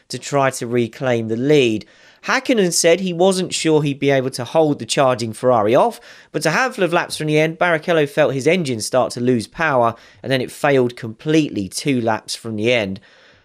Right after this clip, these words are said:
Barrichello said it felt horrible to lose the chance to claim his first win of the season,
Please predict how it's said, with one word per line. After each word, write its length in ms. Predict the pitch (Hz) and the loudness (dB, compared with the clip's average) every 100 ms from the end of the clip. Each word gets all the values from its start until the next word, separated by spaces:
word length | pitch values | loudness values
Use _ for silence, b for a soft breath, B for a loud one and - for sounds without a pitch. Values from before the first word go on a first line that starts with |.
| _ | _
Barrichello 500 | 180 220 220 233 214 | 0 0 0 2 2
said 200 | 175 180 | 2 2
it 100 | 170 | 2
felt 300 | - 170 139 | 4 4 4
horrible 600 | 117 151 208 208 127 113 101 | 0 2 4 4 4 0 -2
to 120 | 123 | -2
lose 380 | 120 135 131 - | 2 4 2 -2
the 80 | |
chance 400 | 110 143 120 113 | -6 -2 0 -2
to 100 | - | -6
claim 300 | - 131 123 | -6 -2 -2
his 160 | 117 120 | -2 -6
first 400 | - 190 190 - | 0 2 2 0
win 200 | 127 185 | -2 0
of 120 | 139 | 0
the 80 | 104 | -2
season, 560 | - 196 190 120 95 | -2 0 0 0 -2